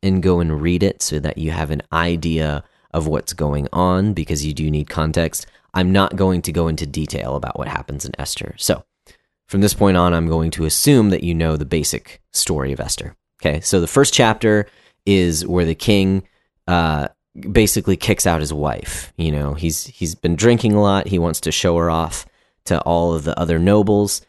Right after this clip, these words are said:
And she's like, "Uh, no, I'm not gonna do that." He gets pissed off. His, all the other nobles are just like, "Oh my gosh, if, if all the other women in, in the country see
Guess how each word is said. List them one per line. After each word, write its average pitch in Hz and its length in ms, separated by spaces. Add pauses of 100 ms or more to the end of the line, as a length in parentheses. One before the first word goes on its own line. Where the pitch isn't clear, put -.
(340)
And 80 420
she's 85 280
like, 80 360
"Uh, 87 320
no, 113 460
I'm 87 120
not 85 160
gonna 80 160
do 123 240
that." 104 360 (360)
He - 180
gets 123 180
pissed - 320
off. 90 400
His, 92 280
all 98 180
the 87 80
other 95 220
nobles 95 500
are 76 120
just 78 220
like, 78 300 (300)
"Oh 104 120
my 80 180
gosh, 101 460
if, - 360 (320)
if 92 200
all 110 140
the 101 160
other 87 180
women 98 520
in, 85 420
in 85 360
the 92 120
country 87 460
see 98 480